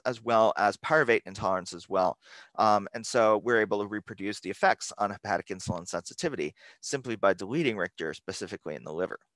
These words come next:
And using, um, clamp studies, we, we were able to show, um, that indeed mtor complex two mediates these effects. So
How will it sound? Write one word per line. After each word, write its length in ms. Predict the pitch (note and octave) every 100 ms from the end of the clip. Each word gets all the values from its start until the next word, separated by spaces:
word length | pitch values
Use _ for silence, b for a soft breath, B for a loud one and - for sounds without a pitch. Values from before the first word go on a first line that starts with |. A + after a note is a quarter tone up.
| _ _ _ _ _ _ _ _ - B B B -
And 280 | F3 E3+ D#3+ D#3+
using, 480 | F3 E3+ D3+ C#3 -
um, 300 | A#2+ A2 G#2
clamp 260 | - E3 -
studies, 400 | - A#2 G#2+ G#2
we, 140 | G#2+
we 120 | F2+ G#2
were 60 |
able 220 | F#2+ F#2 F#2
to 120 | G#2
show, 400 | - G2+ G2 - B B -
um, 240 | G2+ F#2+
that 180 | F#2 F#2
indeed 380 | G2+ A2 A2 F#2
mtor 300 | G2 G#2 A2
complex 400 | G#2+ F#2 G2 -
two 220 | - C#3+ G#2+
mediates 540 | G2 G2 F#2 D2+ -
these 200 | D2 D#2
effects. 480 | E2+ C#2 - - - _ _ _ _ _ _ _ _ _ _ - b b b b b b -
So 360 | G#3 G#3+ G3